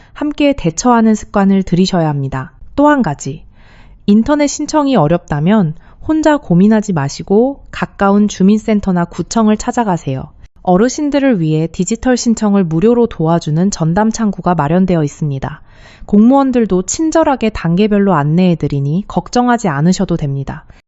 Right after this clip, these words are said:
혹시 신청 과정에서 실수를 하더라도 수정이나 재신청이 가능하니 너무 불안해하지 마시고 차근차근 진행하시면 됩니다. 마지막으로 제가 드리고 싶은 말씀은 이것입니다.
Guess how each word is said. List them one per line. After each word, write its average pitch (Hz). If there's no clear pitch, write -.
혹시 233
신청 330
과정에서 233
실수를 269
하더라도 196
수정이나 240
재신청이 196
가능하니 160
너무 190
불안해하지 180
마시고 151
차근차근 196
진행하시면 156
됩니다. 139
마지막으로 254
제가 180
드리고 165
싶은 170
말씀은 175
이것입니다. 165